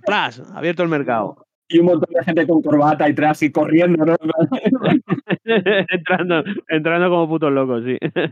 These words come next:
Speaker 1: <laughs>
Speaker 2: ¡Compra, vende, compra, vende!
Speaker 1: <laughs> Literal. <laughs> Bueno, ¿qué ha pasado
Speaker 2: Ento-,
Speaker 1: hace treinta y ocho
Speaker 2: claro,
Speaker 1: minutos?
Speaker 2: entonces hace treinta y ocho, bueno, ahora ya más, ahora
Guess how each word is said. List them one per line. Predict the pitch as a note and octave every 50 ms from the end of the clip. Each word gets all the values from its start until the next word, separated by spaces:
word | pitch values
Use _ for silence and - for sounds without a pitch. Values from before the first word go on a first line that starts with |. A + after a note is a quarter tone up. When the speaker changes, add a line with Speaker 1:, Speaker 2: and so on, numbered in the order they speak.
| D#3+
Speaker 1:
<laughs> | D#3+ D#3+ D3+ E3 D#3 - _ _ D4+
Speaker 2:
¡Compra, | D#4 C#4+ C4 D4 C4+ C#4 C#4+ D#4
vende, | D4+ D#4 D#4 D4 -
compra, | - E4 E4 D#4+ D#4 D4 C#4 C#4
vende! | D#4 F4 F#4+ F#4 F4 E4+ D4+ A#3+ G3+ B3+ C#4+ B3+ - - - - -
Speaker 1:
<laughs> | D3 - - F#3 F3+ E3 - E3+ E3+ E3+ D#3 - F3+ D#3 D#3 - F#3 - E3+ - F3 - E3+ - - C#3+ A3 - - _
Literal. | - C#3 C3 B2+ C3 C3 C#3 C#3+ D3+ D3+ C#3+
<laughs> | C3 B2 B2+ A#3+ A#3 E3+ - - - E3 - D3 - - G3+ A3 G#3 F3+ C#4+ -
Bueno, | E3 D#3+ D3 C#3
¿qué | C#3+
ha | D#3
pasado | D#3 D#3+ B2+ C#3 B2+ B2+
Speaker 2:
Ento-, | D3+ D#3
Speaker 1:
hace | C3 B2
treinta | B2 B2 B2 B2 A#2+ A#2
y | A#2+
ocho | A#2+ -
Speaker 2:
claro, | B2 A2 -
Speaker 1:
minutos? | D3 C#3+ C#3+ D3
Speaker 2:
entonces | D3 D#3+
hace | D#3 D3+ C3+
treinta | C#3 C#3+ C#3 C3 B2+
y | C#3+
ocho, | D3+ - -
bueno, | D3+ D#3 D#3 D3
ahora | D#3 E3 E3+
ya | D3+ D3+ D3
más, | C3+ C3+ C3 A#2+ A#2+ -
ahora | - C3+ C#3 C#3+ D3